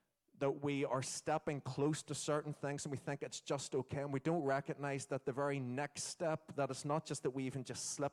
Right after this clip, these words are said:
onto our backside a little, but we end up rolling the whole way down a slippery slope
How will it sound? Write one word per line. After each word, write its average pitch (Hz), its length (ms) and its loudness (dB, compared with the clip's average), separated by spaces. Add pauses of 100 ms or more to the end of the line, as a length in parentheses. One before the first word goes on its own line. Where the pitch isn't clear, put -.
onto 123 200 0
our 113 200 0
backside 127 520 -2
a 135 60 0
little, 139 360 0
but - 160 -2
we 127 140 2
end 165 200 0
up 180 140 0
rolling 127 380 4
the 120 100 0
whole 139 340 0
way 127 240 2
down 117 220 -2
a 113 40 -4
slippery 120 440 -4
slope - 420 -6